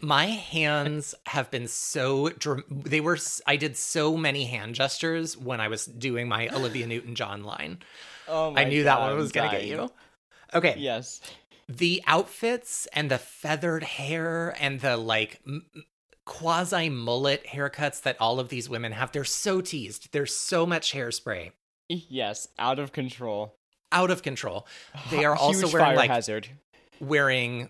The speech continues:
Speaker 1: like, frosted blue eyeshadow to their dance classes. So, uh, it's a, it's quite a look. Okay. So they're, they say they're trying to track down the shooter and get her address, but they, they strike out. And then we,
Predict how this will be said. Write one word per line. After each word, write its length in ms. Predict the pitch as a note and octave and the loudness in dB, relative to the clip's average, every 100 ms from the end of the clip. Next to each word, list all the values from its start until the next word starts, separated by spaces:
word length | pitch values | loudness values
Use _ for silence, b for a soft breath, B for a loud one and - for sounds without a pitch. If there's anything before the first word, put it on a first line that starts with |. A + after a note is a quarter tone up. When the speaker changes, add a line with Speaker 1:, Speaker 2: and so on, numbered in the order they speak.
| - | -2
Speaker 1:
like, 300 | B2 A2 - - | 0 0 -4 -20
frosted 680 | - G3 F#3 F3+ - D#3 B2 | -10 0 0 0 -2 -4 -2
blue 260 | C#3 B2 | -2 -2
eyeshadow 640 | A#2 A#2 A2+ - G2+ G2 G2+ | 0 0 2 2 0 0 -6
to 120 | A#2 | -4
their 140 | G#2+ | -4
dance 300 | G#2 G2 - | -4 -6 -10
classes. 560 | - - - - - D3 | -10 -8 -8 -10 -10 -8
So, 400 | - A#2 G2+ G2 B B B B B _ - | -4 -2 -4 -8 B B B B B _ -8
uh, 100 | B3+ C4 B B B B _ - _ _ | -8 -12 B B B B _ -20 _ _
it's 220 | D3 C3 D3+ | -4 -2 -2
a, 160 | - | 0
it's 140 | C#3+ - | -2 0
quite 220 | - D3+ | 0 2
a 60 | A#2+ | 2
look. 240 | F2+ - B B - | -4 -10 B B -4
Okay. 260 | D#3+ A2+ - b b b _ _ _ _ | 2 2 0 b b b _ _ _ _
So 180 | - F3 | 0 2
they're, 440 | E3 E3 D#3+ D#3+ D3 | 4 6 6 4 2
they 220 | C#3+ D#3+ | 0 0
say 180 | F#3+ E3 | 0 0
they're 140 | C#3+ | -2
trying 320 | - C3+ B2+ | -2 -4 -4
to 100 | A#2+ | -6
track 240 | - A2 - | -2 -2 -2
down 140 | G#2+ | -4
the 60 | G2 | -2
shooter 380 | - E3+ D#3+ | -2 0 2
and 100 | D3 A#2 | 0 0
get 140 | A#2+ | -4
her 140 | A#2 - | -6 -2
address, 600 | C3+ C#3+ D3 C#3+ C3+ - | -2 -2 -2 0 -2 -2
but 180 | A#2 - | -6 -4
they, 320 | G#2+ G#2+ - | -4 -4 -4
they 120 | A#2 | -4
strike 420 | - - C#3 C#3+ | -4 0 0 2
out. 380 | B2 A2 A2+ - - | 2 4 2 -2 -4
And 140 | B2 | -2
then 160 | B2 B2+ | -2 0
we, 400 | B2 A#2 A#2 | -2 0 0